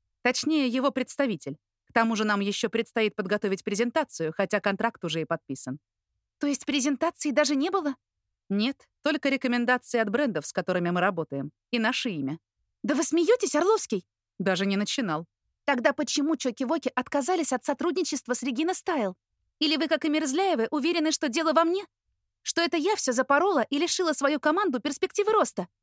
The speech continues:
Ну давайте, скажите уже. Иначе я теряюсь в догадках, зачем вообще вам понадобилось?»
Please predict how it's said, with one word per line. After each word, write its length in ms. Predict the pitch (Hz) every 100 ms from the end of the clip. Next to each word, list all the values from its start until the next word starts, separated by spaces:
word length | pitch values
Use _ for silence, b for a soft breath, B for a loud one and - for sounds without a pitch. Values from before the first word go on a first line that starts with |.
| _ -
Ну 80 |
давайте, 420 | 339 294 254 294 247
скажите 460 | - 233 294 -
уже. 260 | 254 196 185 _ _ _ -
Иначе 320 | 277 294 339
я 120 | 285
теряюсь 340 | 302 320 302 247
в 60 |
догадках, 440 | 311 269 294 - 226
зачем 360 | 269 - 339
вообще 380 | 277 320 - 269
вам 140 | 330 294
понадобилось?» 680 | 294 247 208 196 202 -